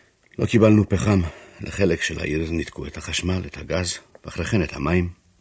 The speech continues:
ולאחר שבנו את החומה, היינו כמה מאות אלפי אנשים בתוך בית כלא. הייתה חומה, בחומה שערים. ליד השערים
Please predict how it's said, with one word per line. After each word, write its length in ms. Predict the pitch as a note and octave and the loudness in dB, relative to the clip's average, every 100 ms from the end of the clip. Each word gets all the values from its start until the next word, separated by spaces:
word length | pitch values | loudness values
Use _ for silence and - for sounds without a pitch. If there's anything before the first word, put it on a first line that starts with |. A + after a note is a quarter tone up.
| _ _ _ - - - - | _ _ _ -20 -20 -20 -8
ולאחר 300 | C#2 D#2 F#2+ | -6 0 0
שבנו 360 | - D2+ E2+ F2+ | 2 2 2 2
את 120 | E2 | 0
החומה, 340 | - E2 C#2 C#2 _ - _ _ _ _ _ _ _ | -2 0 0 -4 _ -20 _ _ _ _ _ _ _
היינו 480 | - E2 F#2+ F2+ F2 - _ _ _ _ | -4 0 2 2 0 -4 _ _ _ _
כמה 340 | D#2 D#2+ F#2 | -2 2 2
מאות 340 | F2 C2 D2+ - | 2 0 -4 -6
אלפי 280 | - - | -10 -4
אנשים 520 | D#2+ C2 B1+ - B1 B1 | -4 -4 -6 -8 -10 -12
בתוך 340 | B1+ D2+ - | -10 -10 -8
בית 220 | C2+ C#2+ | -8 -8
כלא. 260 | - B1+ A#1+ - _ _ _ _ _ _ _ _ _ _ | -8 -8 -8 -14 _ _ _ _ _ _ _ _ _ _
הייתה 200 | - - | -10 -6
חומה, 340 | G#2+ G#2+ D#2+ C#2 - _ _ _ _ _ _ - | 0 2 2 0 -10 _ _ _ _ _ _ -18
בחומה 380 | D#2 D#2+ D#2+ E2+ | -8 -4 -4 -4
שערים. 460 | - C#2+ C#2+ C#2 C#2+ _ _ _ _ _ _ _ C2+ | -6 -8 -10 -12 -14 _ _ _ _ _ _ _ -6
ליד 180 | E2+ | -4
השערים 500 | D#2+ - B1 C2 C2 | -4 -8 -10 -10 -10